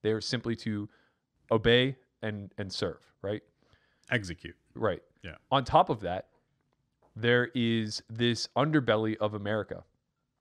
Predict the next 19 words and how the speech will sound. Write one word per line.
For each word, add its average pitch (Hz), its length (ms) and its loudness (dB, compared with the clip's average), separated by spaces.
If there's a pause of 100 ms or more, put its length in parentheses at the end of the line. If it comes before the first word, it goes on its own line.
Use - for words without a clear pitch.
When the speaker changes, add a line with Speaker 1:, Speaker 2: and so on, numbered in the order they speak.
(300)
Speaker 1:
that 117 160 6
are 110 80 6
well-armed 117 800 4 (920)
militia 110 500 4
types - 500 -10 (720)
that 110 480 4 (100)
are 107 340 8
all 123 220 8
for 117 340 0
anarchy. 104 520 -6 (960)
And 101 480 -6 (840)
generally 131 560 2
speaking, 85 540 -8 (460)
that 110 320 0
collective 104 580 -4 (260)
leans 107 360 -6
alt-right, 98 560 0 (960)
which - 180 -12
means 123 540 0